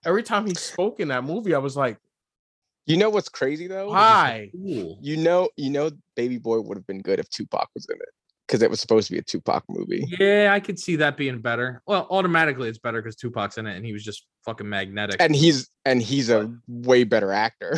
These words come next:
Speaker 2: <laughs>
Speaker 3: Yeah, yeah, yeah, yeah, yeah. Um,
Speaker 2: He's a way better
Speaker 3: he would
Speaker 2: actor.
Speaker 3: just,
Speaker 2: It's
Speaker 3: he would have been
Speaker 2: crazy.
Speaker 3: able to bring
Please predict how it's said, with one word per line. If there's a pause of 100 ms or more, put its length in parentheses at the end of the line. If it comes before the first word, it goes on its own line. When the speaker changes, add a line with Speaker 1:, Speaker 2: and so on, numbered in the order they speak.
Speaker 2:
<laughs> (720)
Speaker 3:
Yeah, (220)
yeah,
yeah,
yeah,
yeah. (220)
Um,
Speaker 2:
He's
a
way
better
Speaker 3:
he
would (100)
Speaker 2:
actor. (100)
Speaker 3:
just,
Speaker 2:
It's
Speaker 3:
he
would
have
been
Speaker 2:
crazy.
Speaker 3:
able
to
bring